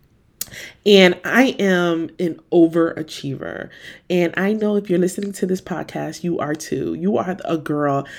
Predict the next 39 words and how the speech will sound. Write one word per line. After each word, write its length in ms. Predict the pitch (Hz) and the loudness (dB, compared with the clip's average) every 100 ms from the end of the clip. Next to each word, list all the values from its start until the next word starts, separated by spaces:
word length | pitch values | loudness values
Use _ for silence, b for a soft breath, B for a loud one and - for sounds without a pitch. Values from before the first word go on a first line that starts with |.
| B - | B -4
that 240 | 170 151 175 | -2 0 0
you 160 | 175 | 0
love 320 | 170 170 180 - | 2 2 0 -2
to 120 | 190 | -6
create 440 | - 190 165 - | 0 0 0 -2
things. 420 | 160 143 147 147 | -6 -4 -6 -6
You 240 | 170 175 175 | -2 0 0
love 320 | 160 160 170 | 0 0 -2
to 80 | 196 | -6
put 280 | - 202 - | -2 -2 -2
your 100 | 175 | -6
hands 320 | 175 165 - | -4 -6 -4
to 120 | 170 | -4
the 80 | 156 | -4
plow. 360 | - 143 135 131 B - | -4 -4 -4 -6 B -2
You 140 | 196 | 0
probably 260 | 196 220 240 | 2 2 0
have 180 | 202 185 | -2 -2
two 180 | - 190 | 2 2
or 20 | |
three 220 | - 175 | 2 0
degrees. 520 | 156 147 135 139 143 B B - | 0 -2 -2 -2 -4 B B 0
You 140 | 190 | 2
probably 320 | 196 196 240 | 2 2 2
have 260 | 233 185 190 | 2 0 0
a 80 | 190 | -2
podcast, 800 | - 151 - - 143 131 156 | -2 -6 -6 -6 -4 -4 -2
a 120 | - 180 | 0 2
YouTube 460 | 170 165 - 156 | 2 0 0 -4
channel. 500 | - 143 139 143 165 - - | -4 -6 -2 -2 -2 -6 -6
<laughs> 160 | - | 2
You're 220 | 220 403 | 8 10
just 320 | 403 370 302 214 | 10 6 4 4
that 240 | 196 190 | 2 2
girl. 320 | 160 165 160 | -2 -4 -4
And 160 | 165 165 | -4 -4
I 100 | 170 | -4
know 440 | 170 175 175 180 B B _ | -2 0 2 0 B B _
that 400 | 180 175 160 | 0 0 -2